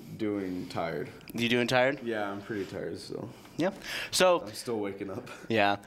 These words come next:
Speaker 2: You go outside for about a hot minute, and then you'll, uh, no, it's not necessarily hot outside, but you're
Speaker 1: The
Speaker 2: gonna stay outside for a cold minute
Speaker 1: It w-
Speaker 2: 'cause it is current, let's, we're gonna jump right into weather.
Speaker 1: Yeah, it was
Speaker 2: Sixteen
Speaker 1: cold.
Speaker 2: degrees. You know, you have a high of thirty today. Your low is gonna be twenty-two, so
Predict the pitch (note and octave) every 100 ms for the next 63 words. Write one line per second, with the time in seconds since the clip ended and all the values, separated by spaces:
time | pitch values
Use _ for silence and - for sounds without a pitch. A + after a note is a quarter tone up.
0 | - B2 A#2 C#3 C#3 D3 C3 C#3 B2 A#2
1 | A2+ G#2+ A2 A2+ A2 A2+ A2 G#2 G#2+ G#2
2 | - G#2+ G2+ A2+ C3 C3 C#3 C#3+ - F3
3 | F3 E3+ E3+ E3 D3+ F#3 C#3 - C3 A#2+
4 | A#2 E3+ D#3+ D#3 D3 C#3 D3 D#3+ D#3+ D#3+
5 | D#3 C#3+ C3+ F3 F3+ B2+ A#2 A#2+ - -
6 | D#3 E3+ C3 B2+ C3 C3+ - C#3 C3+ -
7 | - B2+ B2 - B2 A#2+ A#2+ A#2+ A#2 A#2+
8 | A#2+ A#2 A2+ G2 A2+ G#2+ A2 B2+ - -
9 | C3 B2 D#3 - F3 E3+ E3 E3 F3 -
10 | - - - - F3 D3 D3 C#3 D3+ D3+
11 | D3 D#3+ D3+ D3+ D3+ D3 D#3 F#3+ - -
12 | B2+ C3 B2+ C3 C3 C3 C3 C#3+ C#3 C#3
13 | C3 D3 B2+